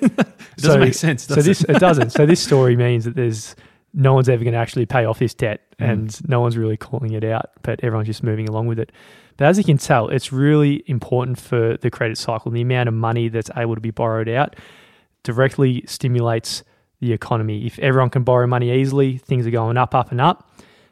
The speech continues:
Speaker 2: But if you can't borrow money whatsoever, then there's no money to actually put back into the economy. So Marx uses the metaphor of a window. In short, the, the window sometimes can be open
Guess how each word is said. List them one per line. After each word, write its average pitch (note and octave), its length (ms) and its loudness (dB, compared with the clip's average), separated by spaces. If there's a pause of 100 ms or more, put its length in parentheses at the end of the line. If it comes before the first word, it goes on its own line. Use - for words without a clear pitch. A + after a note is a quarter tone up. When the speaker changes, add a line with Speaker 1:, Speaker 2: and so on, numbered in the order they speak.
(120)
Speaker 2:
But A#2+ 120 -2
if A2 140 -8
you B2+ 60 -16
can't C3 440 -2
borrow B2+ 260 2
money A#2+ 260 -2
whatsoever, C3+ 720 0 (260)
then B2 120 -4
there's A2+ 180 -4
no B2+ 220 4
money A#2+ 300 0
to - 140 -2
actually A2+ 300 -4
put - 220 -8
back A2+ 240 -6
into A2+ 140 -6
the A2+ 160 -6
economy. A2+ 500 -6 (280)
So - 140 -6
Marx D3+ 360 0
uses B2 500 0
the A#2+ 260 -2
metaphor A#2+ 680 0
of A#2 280 -2
a A#2+ 160 0
window. A#2 540 -2 (380)
In D3+ 100 0
short, C#3 500 -2
the, B2+ 260 -2
the B2+ 140 -2
window C#3 340 2
sometimes B2+ 540 -2
can - 120 -16
be A#2 140 -6
open E3+ 440 2